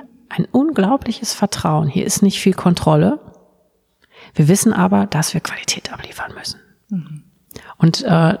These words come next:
Speaker 1: das ist es, glaube ich. Also Vertrauen ist es. Äh, kontrollieren ist richtig doof.
Speaker 2: Mhm.
Speaker 1: Und, ähm, ist die falsche Energie. Und, ähm, ich musste es aber auch lernen,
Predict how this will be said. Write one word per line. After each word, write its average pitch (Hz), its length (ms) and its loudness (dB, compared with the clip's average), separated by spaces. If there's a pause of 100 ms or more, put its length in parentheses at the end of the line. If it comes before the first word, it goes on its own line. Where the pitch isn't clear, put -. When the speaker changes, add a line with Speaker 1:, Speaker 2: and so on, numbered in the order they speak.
Speaker 1:
das 214 180 0
ist 262 180 -4
es, - 60 -4
glaube 147 300 0
ich. - 200 -8
Also 165 260 2 (720)
Vertrauen 170 560 2
ist 160 160 -2
es. - 300 -4 (360)
Äh, - 220 -6 (680)
kontrollieren 175 760 4 (800)
ist - 300 0
richtig - 340 -2
doof. - 400 -4 (260)
Speaker 2:
Mhm. 196 260 -4
Speaker 1:
Und, 160 460 0
ähm, 151 480 2
ist - 140 0
die 160 80 4
falsche 156 320 0
Energie. 151 600 2 (1500)
Und, 156 880 4
ähm, 147 540 2
ich - 120 0
musste 240 180 4
es 175 100 0
aber 165 400 2 (160)
auch 170 340 0
lernen, 147 520 2